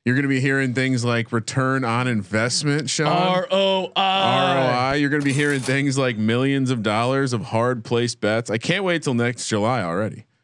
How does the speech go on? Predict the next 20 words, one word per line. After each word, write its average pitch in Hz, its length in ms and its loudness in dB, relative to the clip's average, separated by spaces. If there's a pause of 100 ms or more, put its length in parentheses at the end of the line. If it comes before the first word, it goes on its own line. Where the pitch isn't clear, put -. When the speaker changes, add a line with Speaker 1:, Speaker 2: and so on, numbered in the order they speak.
(140)
Speaker 1:
We 123 100 2
need 151 160 2
a 147 60 0
ticker 139 400 -2
to 90 80 -4
when 104 140 0
we 113 100 2
can 107 160 -2
place 117 320 -2
our, 101 100 0 (140)
our 104 140 0
prop 107 320 -2
bets 107 200 -2
for 101 140 -2
next 95 420 -2
year. 104 240 -2
'Cause - 140 -2
Speaker 2:
I 151 80 2
am 170 120 0
excited. 117 560 -2